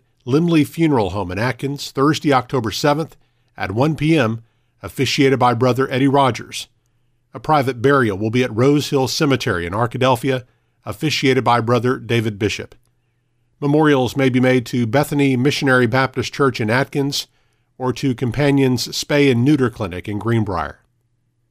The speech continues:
Cloyce Edward Hartwick, age ninety-three, of Center Ridge, died Monday, October fourth. He was a Navy Seabee, later became a horse trainer,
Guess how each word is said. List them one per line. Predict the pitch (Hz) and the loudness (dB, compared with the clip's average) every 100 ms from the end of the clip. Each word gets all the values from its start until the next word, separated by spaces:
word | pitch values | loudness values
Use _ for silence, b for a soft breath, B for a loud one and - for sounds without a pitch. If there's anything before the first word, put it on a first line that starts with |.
| _ _ _ _ _ _ _ _ _ | _ _ _ _ _ _ _ _ _
Cloyce | - 160 202 - | 2 4 4 2
Edward | 165 143 147 | 0 2 2
Hartwick, | 117 165 165 - 123 127 - | 2 2 2 2 0 -2 -8
age | 151 143 123 117 | 0 2 2 2
ninety-three, | 135 160 147 135 156 151 | 2 4 2 2 2 4
of | 131 | 4
Center | - 165 143 | 2 2 2
Ridge, | 104 87 90 | 2 -2 -4
died | 110 113 113 | 0 2 2
Monday, | 107 135 143 147 | 2 2 4 2
October | 131 - 135 120 | 2 0 0 0
fourth. | 113 143 160 - _ _ _ _ _ _ _ _ | 0 0 0 -2 _ _ _ _ _ _ _ _
He | 185 | -4
was | 160 | 0
a | 151 | 4
Navy | 143 170 160 | 4 4 2
Seabee, | 151 - 165 110 85 | 0 0 0 0 -4
later | 82 104 131 135 131 _ | -4 0 2 2 0 _
became | 131 117 143 | -10 -2 0
a | 117 | 0
horse | - 156 - | 2 0 0
trainer, | - 143 147 | 0 2 2